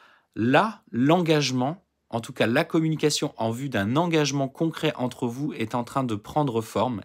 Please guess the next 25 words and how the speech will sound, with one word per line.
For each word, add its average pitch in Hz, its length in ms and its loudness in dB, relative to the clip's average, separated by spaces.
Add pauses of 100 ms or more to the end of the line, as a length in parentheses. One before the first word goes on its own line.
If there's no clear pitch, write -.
(120)
et 156 160 6
va 139 160 4
s'acter 139 400 -2
dans 123 100 0
le 117 80 0
changement. 110 540 -4
Et 135 80 0
on 131 120 2
te 139 120 0
parle 147 260 0
d'un 117 160 0
nouveau 147 560 0 (480)
chemin, 135 580 2
un 98 140 -2
nouveau, 131 540 0
un 101 100 -2
nouveau 151 380 4
parcours 131 480 -4
d'âme 131 260 -2
dans 101 160 -4
le 107 60 -6
cadre 123 240 -4
de 104 80 -8
cette - 240 -8
relation 127 580 -4